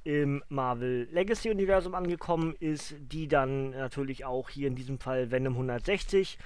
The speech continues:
beinhalten wird. Nämlich haben wir Spider-Man und Venom, Venom, Venom Incorporated.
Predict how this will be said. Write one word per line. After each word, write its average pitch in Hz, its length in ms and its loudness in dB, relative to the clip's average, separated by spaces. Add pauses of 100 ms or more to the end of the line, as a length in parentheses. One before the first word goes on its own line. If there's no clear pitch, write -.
(480)
beinhalten 165 640 4
wird. 156 220 2
Nämlich 208 460 6
haben 170 260 2
wir 185 100 4
Spider-Man 233 840 4
und 190 340 0
Venom, 170 640 2
Venom, 185 500 4
Venom 165 420 4
Incorporated. 175 1080 4